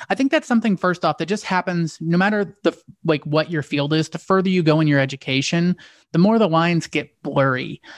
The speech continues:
And I feel like the M cat is very often, like, the big, like, one of the big first steps of realizing, like, "Ah, this is kind of biochemistry and physics, like, all together at the same time."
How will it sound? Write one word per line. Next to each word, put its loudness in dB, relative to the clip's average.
And -2
I 0
feel 2
like -2
the -2
M 2
cat -2
is -4
very 0
often, 0
like, -2
the 2
big, 0
like, -2
one 2
of 0
the -2
big -2
first -4
steps -4
of -6
realizing, 0
like, -2
"Ah, 0
this -2
is -2
kind 2
of 0
biochemistry 0
and 2
physics, -8
like, -6
all 2
together -2
at -4
the -6
same -6
time." 0